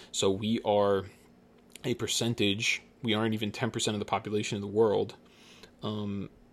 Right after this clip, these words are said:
and we're gonna make it as if we're gonna fix carbon emissions. And, and that is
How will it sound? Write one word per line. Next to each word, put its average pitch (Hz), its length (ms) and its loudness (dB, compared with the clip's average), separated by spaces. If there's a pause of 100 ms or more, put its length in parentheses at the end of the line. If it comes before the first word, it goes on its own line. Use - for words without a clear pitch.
and 117 100 -2
we're 113 100 4
gonna 107 80 0
make 104 180 0
it - 80 -2
as 104 220 -2
if 98 80 -4
we're 104 100 2
gonna 95 140 -2
fix - 420 -2
carbon 95 320 -6
emissions. - 540 -6
And, 113 180 -4
and 110 200 0
that 113 260 4
is 104 240 0